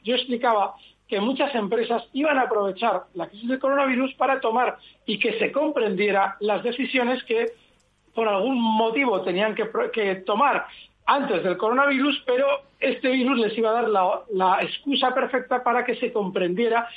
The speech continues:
o se justificara de cara a sindicatos o de cara a acuerdos con gobiernos. Bueno, pues este es uno de ellos y está, después de la gran caída, realizando un inmenso movimiento lateral. Como no podemos ejercer de adivinos con estos valores,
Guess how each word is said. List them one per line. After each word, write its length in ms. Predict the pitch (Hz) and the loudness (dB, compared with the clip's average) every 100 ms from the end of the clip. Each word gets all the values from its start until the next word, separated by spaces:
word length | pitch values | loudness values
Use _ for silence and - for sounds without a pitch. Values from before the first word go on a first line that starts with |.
| - - | -10 -4
o 120 | 208 | -2
se 80 | 240 | 0
justificara 760 | 240 - 214 - 180 220 214 226 | -2 -4 -6 -8 -2 0 0 0
de 120 | 180 | -2
cara 220 | 185 180 | 0 0
a 60 | 175 | 0
sindicatos 640 | 262 262 247 226 226 220 | -2 -2 0 0 0 -2
o 100 | - | 0
de 100 | 233 | 0
cara 260 | 214 196 208 - - - | 0 0 -2 -6 -20 -2
a 180 | 196 214 | 2 2
acuerdos 460 | 175 208 190 202 190 | 2 0 0 0 0
con 220 | 208 202 | -2 0
gobiernos. 540 | 170 175 165 151 - - - - - | 0 2 0 -2 -8 -18 -20 -20 -6
Bueno, 180 | 196 165 | -4 -2
pues 160 | 170 208 | 0 0
este 160 | 202 | -2
es 80 | - | -2
uno 180 | 165 165 | 0 2
de 80 | 165 | 2
ellos 280 | 143 - - - | -2 -6 -10 -2
y 100 | 160 | -2
está, 360 | - 208 208 | 0 0 0
después 400 | 165 151 - 190 | -2 -6 -4 -2
de 80 | 190 | 0
la 100 | 165 | 2
gran 180 | 170 190 | 0 0
caída, 320 | 196 208 220 | 0 2 0
realizando 560 | 185 160 202 190 202 202 - _ - | 0 -2 -2 -2 -2 -6 -20 _ -4
un 140 | 214 | 0
inmenso 420 | 196 175 165 190 | 2 2 0 -2
movimiento 480 | 156 156 156 151 160 | 0 0 0 0 0
lateral. 480 | 143 151 180 180 - - - _ - | 0 2 2 2 -2 -14 -20 _ -6
Como 320 | 208 143 170 | -4 0 2
no 180 | 196 226 | 2 0
podemos 380 | 214 208 196 196 | 0 0 0 -2
ejercer 420 | - 160 220 196 | -4 -4 -2 0
de 100 | 175 | 0
adivinos 460 | 165 185 196 160 | 0 0 0 -2
con 160 | - 180 | -4 -8
estos 220 | 175 208 | -4 -2
valores, 360 | 220 214 214 | 2 2 0